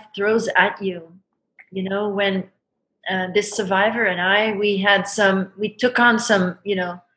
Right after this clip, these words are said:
like, "Just give it to me," you know, <laughs> big, big package. Uh, when you can, you know, it, it,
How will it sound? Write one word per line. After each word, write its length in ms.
like, 160
"Just 440
give 180
it 200
to 160
me," 420
you 100
know, 580
<laughs> 200
big, 260
big 460
package. 720
Uh, 300
when 200
you 240
can, 600
you 160
know, 300
it, 180
it, 120